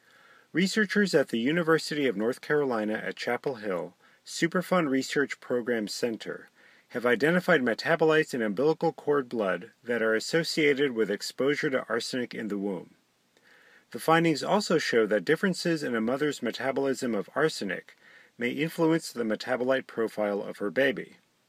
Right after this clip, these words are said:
Assessing changes in the newborn's metabolite profile by looking at the full range of metabolites,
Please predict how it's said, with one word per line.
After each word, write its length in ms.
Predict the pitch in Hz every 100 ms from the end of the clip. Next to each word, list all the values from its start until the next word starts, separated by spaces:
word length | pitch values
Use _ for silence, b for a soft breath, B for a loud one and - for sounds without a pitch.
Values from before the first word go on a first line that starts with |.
| _ B B B B
Assessing 480 | - 120 202 196 214
changes 540 | 180 - 165 156 160 147
in 80 |
the 80 | 120
newborn's 520 | 113 139 139 139 131
metabolite 640 | - 104 127 123 120 101 -
profile 640 | - 151 - 98 87 90 B B B
by 120 | - 117
looking 340 | 143 160 156
at 120 | 120
the 80 | 104
full 260 | - 139 113
range 300 | 151 202 147
of 60 |
metabolites, 840 | 107 - 95 92 90 87 107 -